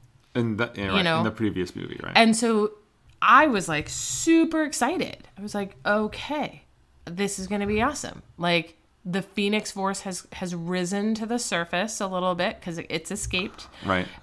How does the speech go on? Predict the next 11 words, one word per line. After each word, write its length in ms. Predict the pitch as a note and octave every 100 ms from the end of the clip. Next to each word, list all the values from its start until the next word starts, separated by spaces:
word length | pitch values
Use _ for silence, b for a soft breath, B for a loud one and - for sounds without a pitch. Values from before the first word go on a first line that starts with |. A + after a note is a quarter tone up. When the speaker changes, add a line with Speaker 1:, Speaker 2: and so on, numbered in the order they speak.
| E3+
Speaker 2:
We're 360 | D#3 F3 F3+
ready 340 | E3+ F3 E3+ F3
to 140 | G3
see 600 | F#3+ - F3 D#3 D#3 D#3+ - - - -
the 160 | E3+
Phoenix 460 | F3 - D#3+ D3+ -
Force 580 | - C#3 C#3 - - - - -
come 180 | - E3
forth. 420 | D3+ - - - - -
Speaker 1:
Right. 200 | A2 - -
Speaker 2:
Right? 360 | E3+ G3 -